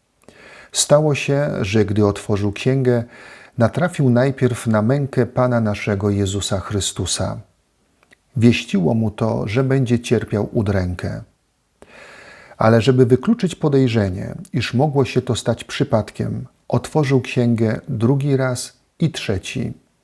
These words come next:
Znalazł tekst ten sam lub podobny.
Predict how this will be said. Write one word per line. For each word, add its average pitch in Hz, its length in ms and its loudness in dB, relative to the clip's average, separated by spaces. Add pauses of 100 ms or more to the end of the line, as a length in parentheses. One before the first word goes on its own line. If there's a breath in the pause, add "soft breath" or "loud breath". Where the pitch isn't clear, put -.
(680 loud breath)
Znalazł 131 600 4
tekst - 640 -2
ten 185 260 2
sam 120 540 -2
lub 117 320 -2
podobny. 101 640 -2